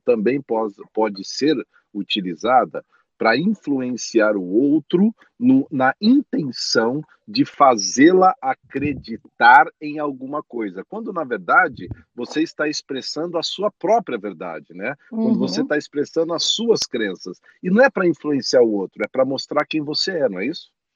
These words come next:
Speaker 2: Exatamente. Eu acho que a gente pode até influenciar quando alguma coisa é tão forte pra gente, como de repente, talvez agora, é, eu tenha influenciado você a pensar nisso que você pensou,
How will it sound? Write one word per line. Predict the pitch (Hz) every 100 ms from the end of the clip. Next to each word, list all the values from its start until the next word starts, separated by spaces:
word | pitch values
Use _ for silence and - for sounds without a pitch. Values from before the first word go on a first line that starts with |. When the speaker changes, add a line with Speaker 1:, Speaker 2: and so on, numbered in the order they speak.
| _
Speaker 2:
Exatamente. | - 269 - 220 302 339 359 269 262 254 - 180 - - - - -
Eu | 233 233
acho | 262 381 - 262
que | -
a | 247
gente | 233 254 -
pode | - 233 226
até | 220 277
influenciar | 294 - 269 247 233 - - 220 220 320 302 - _ _ -
quando | 269 277
alguma | 254 269 277
coisa | 277 320 339 269
é |
tão | 254 - 440 480
forte | - 269 254 -
pra | 240 208 196
gente, | 226 349 359 - 214 175 _ _ _
como | - 349 392
de | 320
repente, | 320 311 254 220 - -
talvez | 247 220 277 269
agora, | 254 220 262 339 262 202 - _ _ -
é, | 240 233 233 247
eu |
tenha | 262 294 294
influenciado | - 285 277 262 302 294 277 254
você | 254 247 - 247
a |
pensar | 247 233 220 - 247 247
nisso | 262 - 269
que | 233
você | 233 247
pensou, | 226 220 208 - 311 359